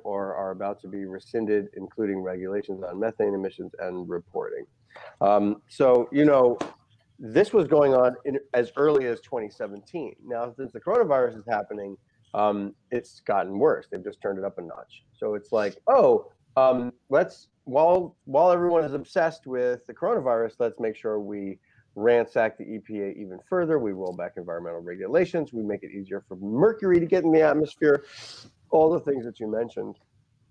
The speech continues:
And this is typical, um, shock doctrine type stuff where no, you know, you have an emergency, so you, you can't let any crisis, um, <laughs> you know, get away from you without completely destroying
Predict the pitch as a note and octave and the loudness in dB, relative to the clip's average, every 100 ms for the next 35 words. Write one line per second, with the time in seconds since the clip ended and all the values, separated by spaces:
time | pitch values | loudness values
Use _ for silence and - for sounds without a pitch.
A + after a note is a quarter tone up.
0 | _ _ _ C#3+ C3 D3 D3+ D3+ - C#3 | _ _ _ 0 2 0 -4 -6 -4 -4
1 | C#3+ C3+ A#2+ A#2 A#2 A2 A#2 G#2+ G2+ F#2+ | -4 -2 0 0 -2 -6 -10 -8 -8 -10
2 | G2+ _ _ _ _ _ _ _ - A#2+ | -18 _ _ _ _ _ _ _ 0 0
3 | B2 C3 A#2+ - C3+ - C3+ - - A2 | 0 -2 -4 -6 -10 -8 -10 -8 -8 -8
4 | - _ - G#2 G2+ G#2 A2 - G#2+ F#2+ | -12 _ -14 -10 -8 -6 -8 -12 -12 -10
5 | F#2+ G2+ G2 G2 A2 C3+ A#2 A#2+ - B2 | -10 -10 -8 -6 -4 -2 -2 -2 -6 -6
6 | - G2 F#2 D#2+ F#2 - - A2 G2 A2 | -6 -8 -8 -10 -14 -16 -10 -6 -4 -2
7 | G#2+ G#2 A2 C3 C#3 - - D#3 E3+ D#3 | -4 -4 -4 -2 -2 -6 0 2 2 0
8 | D3+ - _ _ _ _ G#2+ A2 A2 A2 | -2 -4 _ _ _ _ 2 4 4 0
9 | A2 - - A#2+ - C#3 A2 C3 B2+ E3+ | -6 -10 -16 -12 -2 2 2 2 4 4
10 | G3+ D#3+ D3 B2+ A#2+ A#2 A2 - G2+ - | 4 2 2 2 4 4 2 -8 -14 -8
11 | B2+ G#2+ A2 G2+ - - G#2+ G#2 G2+ G2 | -8 -6 -10 -10 -12 -6 -4 -2 -4 -8